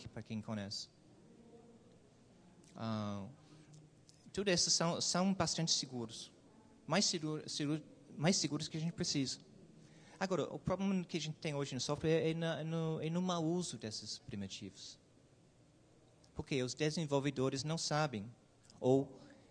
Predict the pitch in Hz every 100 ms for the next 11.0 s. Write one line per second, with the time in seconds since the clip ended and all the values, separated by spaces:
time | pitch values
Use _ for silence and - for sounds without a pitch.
0 | - - 135 143 160 147 143 - 135 135
1 | - 147 - 143 143 - 127 131 160 -
2 | - - - - - - - - - -
3 | - - - - - 139 147 151 156 151
4 | - 165 135 127 - - - - - _
5 | _ - - - - - - - - -
6 | - - 156 190 - 185 185 180 - -
7 | - - - - 143 - 196 190 180 143
8 | 151 - 139 117 117 123 131 135 123 131
9 | 135 - 156 156 156 151 156 147 147 151
10 | - - 156 - 151 139 143 127 113